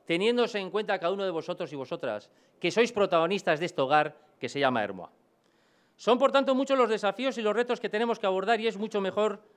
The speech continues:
abordarlos con ilusión, con determinación, juntos, venciendo el miedo al cambio, la angustia de la soledad y el sálvese quien pueda. Y aquí es donde, Eneco, te pido licencia y ya te pagaré el copirri en forma de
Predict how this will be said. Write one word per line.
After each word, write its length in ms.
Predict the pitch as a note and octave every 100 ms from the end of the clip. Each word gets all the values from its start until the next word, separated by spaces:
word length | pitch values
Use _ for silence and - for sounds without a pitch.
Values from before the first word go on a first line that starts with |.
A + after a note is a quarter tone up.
| -
abordarlos 540 | C#3+ D3 F3+ G3 G3
con 160 | F3 D3
ilusión, 520 | B2+ A#2+ E3 A#2+ F2+ _ _ _ _ -
con 120 | D#3
determinación, 760 | D#3 D3 D3 D3 D3 E3 B2 -
juntos, 580 | - G#3 F3+ B2+ G#2+ - _ _ _ -
venciendo 400 | D#3 D#3+ G#3+ G#3
el 80 | F#3+
miedo 180 | G#3
al 80 | F#3
cambio, 400 | E3+ E3+ C3 G#2 - _ _
la 140 | - C#3
angustia 340 | F3 B3 B3
de 80 | A#3
la 80 | G3
soledad 480 | F3+ D#3+ F#3 G3 - _ _ _ _ -
y 100 | C#3+
el 80 | D#3
sálvese 380 | G3+ F#3 D#3 C#3
quien 160 | B2+
pueda. 280 | C3 A2+ F2 _ _ _ _ _
Y 80 | -
aquí 240 | D3+ G3+ G#3+
es 180 | G#3+
donde, 180 | G3 G3
Eneco, 320 | F#3+ G3+ A3
te 120 | G#3+ F#3+
pido 180 | G#3
licencia 500 | F#3+ F#3 A3 G3+ A3
y 300 | G#3+ F#3 E3+
ya 140 | E3 F3
te 80 | F3+
pagaré 260 | F3 E3+
el 100 | F3
copirri 440 | D#3+ E3 A3 G3+ F#3
en 100 | E3
forma 300 | G3+ F#3 F3
de 160 | E3+